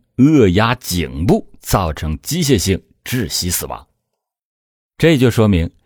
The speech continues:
小丽不是死于火灾，而是被人活活给掐死的。死者的丈夫首先进入了警方的视线。经过核查，现场发现的保证书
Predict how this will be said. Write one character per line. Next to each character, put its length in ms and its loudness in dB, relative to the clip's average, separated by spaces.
小 400 0
丽 300 0
不 340 0
是 160 0
死 260 -6
于 80 -4
火 240 -6
灾， 240 -8
而 280 2
是 200 0
被 240 2
人 280 0
活 500 -2
活 440 -2
给 220 -16
掐 480 -4
死 240 -10
的。 140 -20
死 280 4
者 200 4
的 120 2
丈 340 4
夫 380 0
首 360 -2
先 240 0
进 200 -2
入 100 2
了 100 0
警 240 -8
方 140 -6
的 60 -2
视 180 -4
线。 240 -10
经 180 2
过 120 2
核 180 -2
查， 300 -6
现 360 2
场 240 0
发 280 0
现 120 0
的 80 2
保 280 -2
证 180 2
书 320 0